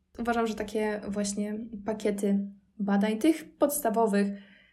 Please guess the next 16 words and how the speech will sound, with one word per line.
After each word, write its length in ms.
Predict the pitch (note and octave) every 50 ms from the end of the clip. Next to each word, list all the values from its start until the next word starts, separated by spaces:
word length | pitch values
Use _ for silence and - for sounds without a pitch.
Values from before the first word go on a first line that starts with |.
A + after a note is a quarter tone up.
| _ _ _ _ _ _ _ _ _ _ _ _ _ _ - _
też 380 | - A3 A3 G#3+ - - - _ -
byłyby 640 | G#3 G3 G3+ G3+ G#3 G3+ G3 G3+ G3+ G3+ G3+ G3+ -
świetnym, 500 | - - - A3 A3 G#3+ A3 G#3+ G#3 G3+
świetnym 320 | - - G#3 G3+ G3+ G3+
prezentem. 540 | G3+ G3 G3 F#3+ G3 F#3+ F#3+ G#3+ A#3+ C#4+ D4+ - - _ _ _ _
Trzecim 440 | - - G#3+ G#3+ G#3+ - A#3 A#3+ A#3
tym 200 | A#3 B3 B3 B3
prezentem, 580 | - A#3+ B3 B3 B3 B3 B3 C4+ C4+ D4 D#4 D#4 -
około 380 | G#3+ - - A#3 A3+ A3+ A3
doświadczeniowym, 1000 | G3+ G#3 A3+ A3 - A3+ A3 A3 - - B3 A3+ A3 G#3+ G3+ G3 G#3+ C4 F4+ - - - - - - - - - - _ _
jest 540 | - G#3+ A3 A#3+ B3+ C#4 C#4+ - - - - _ _ _ -
zorganizowanie 1080 | G#3+ A#3 C#4+ D#4 D#4+ G4+ G4 F4+ E4+ E4+ D#4 C4+ B3 A3+ A#3 A3+ A#3 A#3 A#3+ B3 A#3+ - -
wspólnego 840 | - - - - A3 A3 G#3+ G#3+ G#3+ G#3+ G3+ G#3 G#3 G#3 G#3 - - _ _ - -
dnia. 580 | G3 G3+ G3+ G3+ G3+ G3+ G#3 B3 - - - - - _ _ _ _ _ _ _ _
To 160 | - B3+ A#3+
znaczy, 540 | A3+ A#3+ G#3+ G#3+ G#3 - A#3+ C4 D4+ E4+